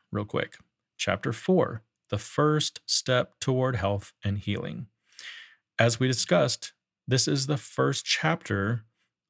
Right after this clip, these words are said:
on the things that we can control. And these are two of the most important choices that we need to make in order to grab the reins of our lives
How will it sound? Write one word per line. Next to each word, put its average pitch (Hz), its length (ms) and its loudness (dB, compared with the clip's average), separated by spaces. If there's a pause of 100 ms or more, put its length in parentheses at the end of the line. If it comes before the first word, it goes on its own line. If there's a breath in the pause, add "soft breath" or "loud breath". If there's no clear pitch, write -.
on 113 180 6
the 117 100 4
things 110 340 2
that - 120 -6
we 117 220 0
can 98 540 -2
control. 110 580 -2 (680 loud breath)
And 123 140 6
these 156 180 6
are 160 60 4
two 160 220 4
of 156 60 6
the 151 100 4
most 151 500 4
important 143 460 0
choices 135 460 -2
that - 160 -4
we 113 60 6
need 107 160 4
to 104 60 2
make 110 520 2
in 127 220 0
order 139 280 4
to 156 120 2
grab 123 320 2
the 135 100 0
reins 107 260 2
of 104 80 -2
our 117 140 0
lives 90 460 -2